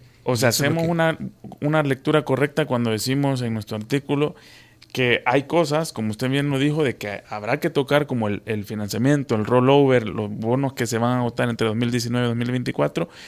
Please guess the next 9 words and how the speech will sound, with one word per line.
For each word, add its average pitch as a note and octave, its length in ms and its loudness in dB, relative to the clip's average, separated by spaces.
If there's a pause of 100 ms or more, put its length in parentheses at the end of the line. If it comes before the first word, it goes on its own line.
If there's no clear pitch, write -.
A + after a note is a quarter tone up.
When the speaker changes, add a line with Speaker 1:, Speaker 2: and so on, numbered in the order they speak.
(560)
Speaker 1:
que C#3+ 100 0
son D3+ 140 2
negociaciones F3 540 0
que F#3+ 100 -2
se D#3+ 120 2
van D#3+ 160 0
a D#3+ 60 -4
seguir D#3+ 220 0
dando F#3+ 500 0